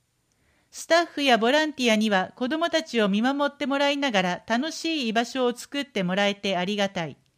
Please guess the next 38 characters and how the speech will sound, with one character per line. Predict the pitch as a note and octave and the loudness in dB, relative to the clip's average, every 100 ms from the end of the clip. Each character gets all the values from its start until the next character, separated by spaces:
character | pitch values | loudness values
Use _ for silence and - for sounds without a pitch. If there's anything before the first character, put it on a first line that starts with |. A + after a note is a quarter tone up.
| _ _ _ _ _ _ _ _ | _ _ _ _ _ _ _ _
た | B3+ B3 | -2 -2
く | |
さ | - E4+ E4 | 0 2 2
ん | |
の | D4+ | 2
人 | B3 D4 | -2 -2
と | B3 A3 | -2 -2
関 | G#3 C4 | -2 0
わ | C#4+ | 2
る | C4 | 2
中 | G#3+ A3 G3 | 2 2 0
で、 | F3 E3+ - | 0 -4 -6
子 | A#3 | -4
ど | C4 | -2
も | D#4+ D#4+ | -2 -2
の | D#4+ | -2
成 | D#4 D4+ D4+ | -2 -2 -2
長 | D#4 D4+ | -4 -2
を | C#4+ | -2
感 | C#4+ C#4+ D4 | -2 -4 -4
じ | D4+ | -6
る | D4 | -6
こ | D4+ | -4
と | D4 | -4
が | A3 G#3 | 0 2
多 | A#3+ A3 | 2 -2
く、 | - E3 B2+ | -4 -8 -6
参 | - C#4 D4+ | -4 -4 -2
加 | D#4 | -4
し | - | -4
て | D4+ | -4
よ | C#4+ D4+ | -4 -2
か | C4+ | 0
っ | A#3 | 0
た | - A#3 | -2 -4
と | F3+ E3+ | -2 -2
思 | E3+ | -2
う。 | D#3 | -6